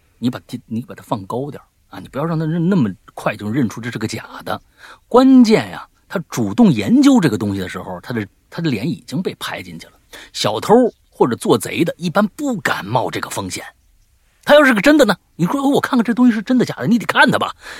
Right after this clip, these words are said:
你一对眼儿，你要是真的，他就拍进去了，他也害怕。所以这个东西比这个门铃可能还有用。那当然，这个门铃是一个高科技的这个产品了。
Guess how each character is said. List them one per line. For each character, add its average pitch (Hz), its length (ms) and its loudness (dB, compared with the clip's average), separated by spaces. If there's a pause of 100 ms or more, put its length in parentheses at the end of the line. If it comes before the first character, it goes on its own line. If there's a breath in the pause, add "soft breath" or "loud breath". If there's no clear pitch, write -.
(140)
你 156 140 -10 (100)
一 202 160 2
对 359 200 6
眼 - 140 2
儿， 95 240 2 (240)
你 120 160 -2
要 143 120 4
是 170 100 0
真 339 280 6
的， - 160 4
他 - 80 -12
就 92 100 -12
拍 92 220 -4
进 90 120 -8
去 - 80 -14
了， - 160 -20
他 147 200 -2
也 92 120 -10
害 - 260 -14
怕。 - 240 -14 (480 loud breath)
所 - 160 -10
以 147 80 -2
这 214 200 -2
个 123 80 -8
东 90 180 -14
西 - 160 -20 (160)
比 95 160 -18
这 202 140 -4
个 101 100 -6
门 98 220 -4
铃 202 200 -4 (600)
可 - 160 -14
能 110 140 -14
还 - 260 -12
有 202 160 -8
用。 - 120 -20 (1120)
那 104 120 -4
当 123 100 0
然， 127 100 2
这 - 60 0
个 123 80 2
门 110 180 2
铃 165 160 2
是 160 120 -6
一 110 40 -4
个 101 120 -8
高 143 200 0
科 160 220 -2
技 156 220 -4
的 - 200 -12
这 - 120 -18
个 107 80 -16
产 107 200 -10
品 - 180 -12
了。 - 140 -20